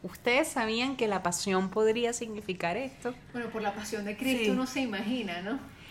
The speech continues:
Speaker 1: Bueno, además de esa acepción de la ac-, de la acción de padecer, puede ser lo contrario a la acción y también puede ser estado pasivo en el sujeto. Y además, perturbación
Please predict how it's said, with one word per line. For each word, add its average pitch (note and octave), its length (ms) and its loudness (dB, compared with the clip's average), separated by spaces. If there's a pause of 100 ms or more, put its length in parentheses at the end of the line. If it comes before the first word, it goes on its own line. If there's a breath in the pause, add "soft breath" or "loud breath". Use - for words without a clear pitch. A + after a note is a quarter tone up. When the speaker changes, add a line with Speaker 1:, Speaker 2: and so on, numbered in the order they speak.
(140 loud breath)
Speaker 1:
Bueno, A#3 280 12
además G#3+ 340 12
de C#4+ 140 12
esa D4+ 260 10
acepción A#3+ 640 8
de G#3+ 80 10
la F#3 220 6 (240)
ac-, E3+ 240 4 (180)
de F3+ 240 4
la F3 320 6
acción G#3 640 10
de A3+ 80 10
padecer, B3 840 8
puede G#3 240 8
ser B3+ 320 4
lo C4 240 6
contrario G3+ 800 6
a D#3+ 80 8
la D#3 120 6
acción D#3+ 720 2 (300)
y F#3 120 -2
también B3+ 500 4
puede F#3+ 260 4
ser A3+ 440 4
estado G#3+ 680 8
pasivo C#4 680 8
en E3+ 160 6
el D#3+ 140 2
sujeto. D3+ 640 -2 (1000 loud breath)
Y G#3 240 12
además, C4 680 12 (200)
perturbación G3+ 1160 6